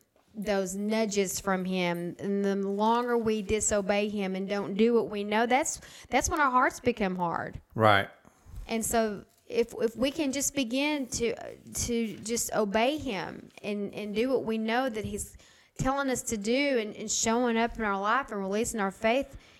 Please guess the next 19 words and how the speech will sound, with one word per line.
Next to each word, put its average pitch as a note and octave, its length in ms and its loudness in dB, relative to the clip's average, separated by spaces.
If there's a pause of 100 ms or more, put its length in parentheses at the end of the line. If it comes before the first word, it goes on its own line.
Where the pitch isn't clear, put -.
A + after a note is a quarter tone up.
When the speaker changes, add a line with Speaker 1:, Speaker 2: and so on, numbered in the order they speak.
(120)
Speaker 1:
and G3+ 140 -2
believing G#3+ 640 2
how G#3+ 120 0
much G3+ 280 -2
he G#3 100 0
loves A#3+ 440 2
us, - 340 -4 (440)
and - 200 -8
we A#3 180 2
can A3+ 160 0
begin A3+ 300 2
to, G#3 100 0
to G#3 220 -4
break A3+ 340 2
that G#3 140 2
hardness F#3 560 -2
in F3+ 100 -4
our E3+ 180 -6
heart. F3 500 -6